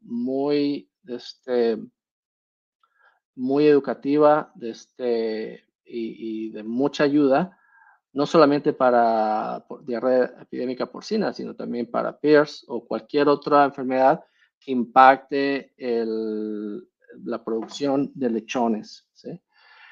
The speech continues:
Em, también hay otras formas de evaluar. En este caso, aquí estamos hablando de dos, ah, de una, de una, una granja en, en Asia, de una forma endémica, ¿sí? En el cual,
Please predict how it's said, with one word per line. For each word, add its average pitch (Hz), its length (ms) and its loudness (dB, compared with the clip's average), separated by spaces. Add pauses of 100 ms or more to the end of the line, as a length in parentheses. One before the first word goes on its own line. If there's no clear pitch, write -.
(360)
Em, 120 800 4 (180)
también 139 320 4
hay 165 140 6
otras 160 260 0
formas 147 440 -2
de 143 100 0
evaluar. 175 580 4 (240)
En 110 140 -14
este 117 180 -14
caso, 123 320 -8
aquí 120 140 -14
estamos 123 300 -10
hablando 113 340 -4
de 104 320 -4
dos, - 640 -10
ah, 107 580 -4 (300)
de 127 60 -10
una, 135 220 0
de 127 280 -6
una, 131 400 -2
una 127 300 -2
granja 127 420 0
en, 117 320 -4
en 113 340 -10
Asia, 135 560 2 (640)
de - 80 -8
una 131 180 4
forma 131 580 2
endémica, 139 1040 0
¿sí? 147 300 -14 (400)
En 117 180 -6
el 113 120 -8
cual, 123 580 4